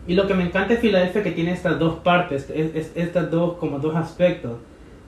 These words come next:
que es el área antigua, que es donde inició todo Estados Unidos. Creo que por eso me encanta, que es donde inició todo Estados Unidos, porque ahí se firmó el Acta de Independencia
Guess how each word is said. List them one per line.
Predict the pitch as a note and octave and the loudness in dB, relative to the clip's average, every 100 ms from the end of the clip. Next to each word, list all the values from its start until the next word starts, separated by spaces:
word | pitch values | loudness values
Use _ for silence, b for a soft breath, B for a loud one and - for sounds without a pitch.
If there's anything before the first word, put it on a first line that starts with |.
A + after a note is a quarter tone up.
| - | -4
que | D#3+ | 0
es | E3 | 6
el | D#3+ | 6
área | D#3+ E3 D#3+ | 6 4 2
antigua, | C3 - F3+ F3 - | 0 0 2 2 0
que | C3 | -2
es | |
donde | C#3+ D3 D3 | -4 -2 -4
inició | C3 D3 C#3+ | -4 -4 -2
todo | C#3+ C#3 | -2 -2
Estados | D#3 C#3+ D3 | 0 0 0
Unidos. | D3+ D3+ D3 D3 - - - - - | 0 0 0 0 -4 -12 -20 -20 -4
Creo | E3 F3+ | 0 0
que | G3 | 0
por | F3+ | -2
eso | E3 E3+ | 0 0
me | C#3 | -2
encanta, | - C3+ C3+ A#2+ B2 | -2 -2 -2 -4 -4
que | |
es | C3+ | -4
donde | D3+ C#3+ | -4 -4
inició | C3 D3 | -4 -4
todo | D#3 | -4
Estados | D3+ D#3+ D3+ | -4 -4 -4
Unidos, | C3+ D3+ F3 | -2 -2 -2
porque | D#3 C3 | -2 -4
ahí | C3+ | -4
se | C3+ C#3+ | -4 -4
firmó | C#3+ C3 C#3 C#3+ | -4 -2 -4 -4
el | C3+ | -6
Acta | C3+ C#3 | -4 -4
de | |
Independencia | C3+ B2+ B2 A#2 C3+ D#3+ D#3+ - D3 C#3 C#3 | -4 -4 -6 -4 0 2 2 0 -2 -2 -2